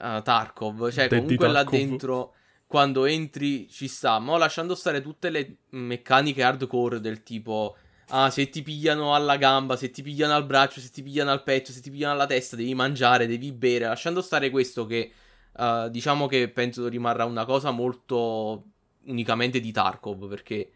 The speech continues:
Speaker 1: eh, cercare di fare competizione con queste cose estremamente hardcore è molto difficile e Tarkov lo fa così troppo bene che sarebbe troppo un azzardo per,
Speaker 2: Sì,
Speaker 1: eh,
Speaker 2: infatti.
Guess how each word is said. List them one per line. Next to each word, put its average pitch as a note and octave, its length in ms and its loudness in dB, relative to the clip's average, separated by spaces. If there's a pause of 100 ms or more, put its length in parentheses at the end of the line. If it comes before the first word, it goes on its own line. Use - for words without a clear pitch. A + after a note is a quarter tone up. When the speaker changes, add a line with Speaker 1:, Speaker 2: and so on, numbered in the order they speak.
(480)
Speaker 1:
eh, G#2 260 -6
cercare A#2+ 360 0
di D3 100 -4
fare C#3 200 2
competizione B2+ 580 -4
con C3+ 140 -4
queste B2 300 -4
cose B2 200 -2
estremamente B2+ 520 -2
hardcore A#2 460 0
è G2+ 40 -2
molto B2+ 280 -2
difficile A2+ 600 -4
e G2+ 80 -6
Tarkov A2+ 440 -2
lo G#2+ 140 -6
fa G#2+ 160 -6
così A2+ 280 -8
troppo C3 380 -2
bene G#2+ 380 -2
che G2+ 280 -6
sarebbe G#2+ 360 -8
troppo A#2+ 260 -6
un A2 60 -6
azzardo G2+ 560 -6
per, G#2 240 -8
Speaker 2:
Sì, G2+ 260 -6
Speaker 1:
eh, G2 40 -4
Speaker 2:
infatti. G#2 680 -8